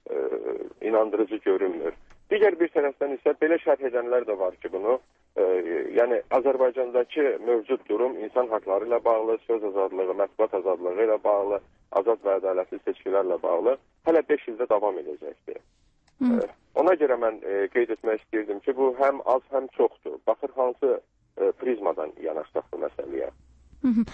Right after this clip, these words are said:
Speaker 2: E, Ərəstun bəy, e, deməli, Angela Merkel, Almaniyanın kansleri deyib ki, Azərbaycan vasitəsilə neft qazla zəngin olan Azərbaycan vasitəsilə Avropa Birliyi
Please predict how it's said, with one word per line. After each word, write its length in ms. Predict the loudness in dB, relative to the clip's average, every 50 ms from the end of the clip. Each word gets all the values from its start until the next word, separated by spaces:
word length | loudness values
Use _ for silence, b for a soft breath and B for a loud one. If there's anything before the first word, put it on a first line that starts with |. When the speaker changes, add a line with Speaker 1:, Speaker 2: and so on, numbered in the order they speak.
| B B B B B B
Speaker 2:
E, 160 | -2 0 0 0
Ərəstun 480 | 0 2 2 2 0 0 -2 -2 2 2
bəy, 180 | 2 2 2
e, 380 | 0 -2 -4 -4 -2 0 0 0 0 0
deməli, 380 | 2 2 4 2 2 0 -2 -4 -6 -10 -16 -20 _ _ _ _ _ _
Angela 380 | 0 2 4 4 4 4 4 4
Merkel, 400 | 4 2 2 0 -2 -4 -4 -2
Almaniyanın 500 | -2 0 0 2 2 2 2 0 0 -2 -2
kansleri 460 | 0 -2 -2 -2 -2 -2 -2 -2 -2
deyib 220 | -2 -2 -2 -2 -2
ki, 80 | -2 -2 -2 B B B B B B 0
Azərbaycan 800 | 2 2 2 2 2 2 2 2 2 2 4 2 2 0 0
vasitəsilə 560 | -2 -2 -2 -2 -2 -4 -2 0 2 2 4 4
neft 300 | 4 2 0 -2 -4 -2
qazla 300 | -2 -2 0 0 -2 -4 -2
zəngin 300 | -2 -2 0 2 2 2
olan 220 | 2 0 0 0 0
Azərbaycan 420 | -2 -2 0 0 0 2 2 2
vasitəsilə 800 | 2 0 0 -2 -6 -10 _ _ _ -4 -2 0 2 2 2 2
Avropa 400 | 2 2 0 0 0 -2 -2 -2
Birliyi 380 | -2 -2 0 2 2 2 2